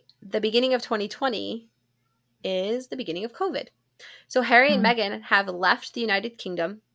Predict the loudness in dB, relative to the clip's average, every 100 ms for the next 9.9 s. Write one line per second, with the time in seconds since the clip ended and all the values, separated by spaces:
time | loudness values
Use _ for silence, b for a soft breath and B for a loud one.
0 | _ -6 0 2 4 2 0 -2 -14 _
1 | _ 0 2 2 -2 b b b _ _
2 | 2 4 6 2 2 -2 -4 -4 -4 -6
3 | -4 -4 -4 -2 -2 -2 -4 -2 0 0
4 | 0 -6 -2 0 0 -2 -6 -4 -4 -4
5 | -8 -8 -8 -8 -10 B B 0 4 6
6 | 4 2 0 -4 2 2 4 -2 -2 -4
7 | 0 0 2 0 -2 2 2 2 _ 0
8 | 6 6 6 4 0 0 -2 2 4 2
9 | 0 0 2 2 0 0 2 0